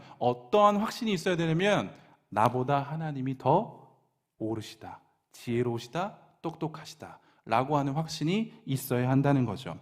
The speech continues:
세상의 말을 듣고 따라가는 삶이 아니라 하나님의 말씀을 의지하며 따라가는 삶은 결코 잘못된 삶이 아니에요.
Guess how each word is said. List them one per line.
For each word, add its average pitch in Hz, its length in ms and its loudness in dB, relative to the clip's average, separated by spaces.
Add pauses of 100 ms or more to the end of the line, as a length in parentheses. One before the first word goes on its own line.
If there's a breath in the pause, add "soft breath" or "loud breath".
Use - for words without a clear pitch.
(440 loud breath)
세상의 202 500 4
말을 165 300 4
듣고 160 180 -2
따라가는 165 480 4
삶이 151 300 -2
아니라 117 580 0
하나님의 165 540 -4
말씀을 117 480 -4
의지하며 147 560 0
따라가는 147 480 -2
삶은 147 600 -2 (200 loud breath)
결코 120 340 -10
잘못된 135 560 -6
삶이 127 340 -4
아니에요. 104 540 -4